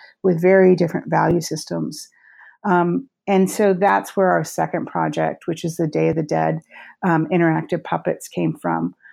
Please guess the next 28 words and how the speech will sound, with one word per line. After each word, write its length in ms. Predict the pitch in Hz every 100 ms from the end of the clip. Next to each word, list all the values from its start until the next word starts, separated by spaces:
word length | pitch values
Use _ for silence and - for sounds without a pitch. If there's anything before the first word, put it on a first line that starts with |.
| _ -
we 100 | 180
were 140 | 180
really 280 | 165 180 180
working 580 | 165 175 190 202 185 165
to 100 | 175
find 420 | 165 196 208 214
ways 320 | 185 170 165
that 160 | - -
we 160 | 175 165
could 340 | 165 156 151 - - -
create 240 | 247 233
a 60 | 202
framework 580 | - 196 196 190 160 -
that 80 | 175
allowed 340 | 165 160 156 165
them 140 | 175
to 120 | 160
bring 200 | 165 160
their 180 | 156 156 160
own 180 | 170 165
cultural 320 | 180 165 175
values 440 | 156 156 160 156 151
into 180 | 151 -
the 80 |
project 500 | 156 151 139 156 160
we 80 | 160
were 160 | 151 151
doing. 480 | 156 151 147 151